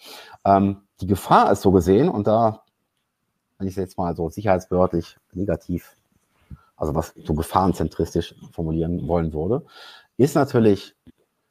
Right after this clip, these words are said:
um Längen schwieriger für Sicherheitsbehörden, ne, ähm, den Überblick, äh, zu haben, ne? Also wo findet, ne, Radikalisierung statt und so weiter. Und es ist halt so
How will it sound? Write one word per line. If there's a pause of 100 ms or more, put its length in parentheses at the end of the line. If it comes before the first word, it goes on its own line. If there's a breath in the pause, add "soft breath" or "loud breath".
(1160)
um
Längen
schwieriger
für
Sicherheitsbehörden, (100)
ne, (560)
ähm, (720)
den
Überblick,
äh,
zu
haben,
ne?
Also
wo
findet,
ne,
Radikalisierung
statt
und
so
weiter.
Und
es
ist
halt
so